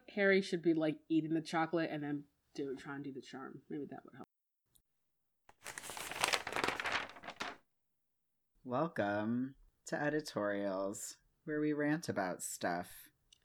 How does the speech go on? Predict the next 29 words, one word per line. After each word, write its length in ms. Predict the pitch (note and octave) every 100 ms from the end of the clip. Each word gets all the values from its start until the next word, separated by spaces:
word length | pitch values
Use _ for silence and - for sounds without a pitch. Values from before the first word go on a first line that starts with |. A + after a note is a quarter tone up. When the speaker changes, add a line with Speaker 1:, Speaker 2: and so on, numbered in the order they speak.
| _ _ -
Speaker 1:
Uh, 240 | C#4 C4+ - - -
<laughs> 280 | - - -
my, 180 | C#4 E4+
actually, 320 | G#4 A4+ C5 F#4+
my 140 | D4
first 340 | C#4+ A#3 -
thing 200 | A#3+ G#3+ G#3
is 340 | G3+ G3 E3+
just 300 | G#3 G#3 - _ -
Harry 340 | A#3+ A#3 B3+ B3+
and 180 | A3+ G#3
Ron 280 | G3 F#3
this 160 | F#3 F#3
whole 180 | G3 F#3
goddamn 440 | F3+ E3+ E3+ D#3+
chapter. 560 | - D3+ D3 C3+ D3+ - _ _ _ -
'Cause 140 | D#3+
they 160 | E3+ E3+ -
act 360 | F#3+ G3 G3 -
like 200 | F3+ E3
such 400 | - - E3 D#3+
shits 600 | - - D#3+ C3 - - - _ _ _ _
in 180 | D#3 C#3+
this 160 | C#3 D3+
entire 320 | D3 A#2 -
fucking 320 | - - B2
chapter. 460 | - B2 - - - _ _ -
Speaker 2:
Dude, 480 | - G3 A3+ C#3 - - _ _ _ _
it's 560 | F#3 G#4+ - - -